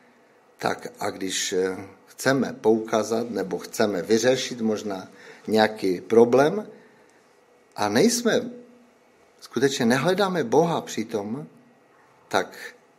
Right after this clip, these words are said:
kolikrát jako padneme v té samé věci za nějakou dobu. Víte, kolik křesťanů právě toto prošlo? Protože si mysleli, "Já mu to musím říct,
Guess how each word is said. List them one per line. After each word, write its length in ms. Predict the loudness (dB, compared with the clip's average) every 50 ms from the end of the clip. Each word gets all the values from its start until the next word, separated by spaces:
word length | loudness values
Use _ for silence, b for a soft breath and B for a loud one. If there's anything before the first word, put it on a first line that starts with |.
| _ _ _ _ _ _ _ _ _ _ _ _ _ _ -14
kolikrát 380 | -8 -6 -6 -4 -2 -4 -2 -2
jako 200 | -4 -4 -6 -8
padneme 540 | -4 0 0 0 0 0 -2 -2 -2 -4 -6
v 80 | -8
té 120 | -8 -8 -6
samé 360 | -6 -8 -10 -10 -12 -12 -14
věci 460 | -14 -14 -16 -14 -16 -16 -16 -16 -18 -20 -20 _ _ -14
za 160 | -12 -12 -12
nějakou 420 | -12 -12 -16 -16 -14 -12 -12 -12
dobu. 300 | -10 -12 -12 -12 -14 -18 -20 _ _ _ _ _ _ _ _ _ _ _ _ _ _ _ _
Víte, 280 | -20 _ -8 -8 -8 -8 -10 -18 -20 -20 _ _ _ _ _ _ _ _ _
kolik 640 | -4 -2 -2 0 -2 -2 -6 -8 -14 -18 -18 -20 -20 _ _ _ _ _ _
křesťanů 840 | -10 -8 -6 -6 -8 -8 -6 -4 -4 -2 -2 -4 -6 -8 -10 -12 B B B B B B B B B _
právě 320 | _ -6 -6 -6 -6 -8 -8
toto 300 | -8 -10 -10 -8 -8 -10
prošlo? 520 | -10 -10 -12 -12 -10 -12 -14 -14 -16 -18 -20 _ _ _ _ _ _ _ _
Protože 280 | -12 -8 -8 -6 -6 -8
si 140 | -8 -8
mysleli, 560 | -8 -6 -6 -6 -6 -4 -4 -4 -4 -6 -8 -10 B B B B B B
"Já 120 | -4 -2
mu 120 | 0 0 -2
to 140 | -2 -4 -6
musím 360 | -6 -8 -12 -12 -12 -14 -10
říct, 520 | -8 -6 -6 -6 -6 -10 -14 -16 -20 -20